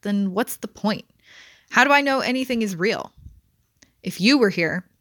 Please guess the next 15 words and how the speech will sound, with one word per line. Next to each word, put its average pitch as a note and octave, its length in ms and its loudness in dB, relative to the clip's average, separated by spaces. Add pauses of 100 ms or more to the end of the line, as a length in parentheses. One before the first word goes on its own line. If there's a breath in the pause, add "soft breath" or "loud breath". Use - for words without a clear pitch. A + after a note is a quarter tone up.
(320)
you'd F#3+ 180 -4
whack G3+ 200 6
me G#3+ 160 0
over G3 100 -2
the F#3+ 100 -2
head F#3+ 200 -2
and F#3 140 -4
go, F#3+ 240 0
"Of C#4 240 2
course B3+ 340 0
you G#3+ 80 -2
know G3 180 0
everything F3+ 440 -6
is D#3+ 160 -10
real." D#3 360 -6